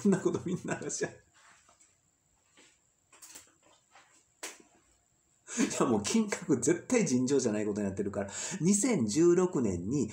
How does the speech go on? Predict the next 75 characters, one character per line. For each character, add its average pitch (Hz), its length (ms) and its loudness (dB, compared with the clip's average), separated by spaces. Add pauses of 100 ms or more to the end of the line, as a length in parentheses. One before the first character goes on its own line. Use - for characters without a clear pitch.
(160)
本 262 240 2
当 285 200 4
に 214 120 4
日 214 300 2
本 117 260 0
ず 220 120 -4
っ 208 100 -4
と 170 80 -2
借 180 200 0
金 127 160 -4
今 143 160 0
ま 127 80 2
で 110 80 2
上 135 260 2
り 135 80 0
っ - 20 -4
ぱ 139 140 -2
な 131 80 0
し 123 100 0
だ 101 60 0
っ - 20 -4
た 110 80 -4
の 110 80 -2
が、 95 80 -4
二 135 160 0
千 190 240 2
十 147 180 4
六 135 200 2
年 110 180 -2
急 - 240 2
に 233 80 6
借 208 220 2
金 117 180 -2
減 151 140 -2
ら 131 100 -4
し - 100 -6
て - 80 -6
る。 - 80 -12 (1600)
日 233 120 6
本 254 280 4
中 233 220 4
の 185 320 6
大 170 100 6
手 123 100 2
企 156 220 0
業 120 120 4
の 107 80 0
銀 135 260 0
行 147 220 2
の、 123 260 -2 (180)
あ 107 60 0
の 98 640 0
ー、 127 60 -2
い 143 60 2
ろ 190 100 6
ん - 20 4
な 147 80 2
や 160 140 0
つ - 180 -2
ら 113 80 -2
の - 60 -6 (340)
口 151 320 0
座、 - 120 -4 (720)
悪 180 160 4
い 156 40 4
こ 147 140 4
と 135 80 4
し - 60 0
て 156 80 2
き - 80 -6
た 139 80 0
人 143 60 -4 (120)
間 - 120 -6
の - 180 -8
口 147 180 -4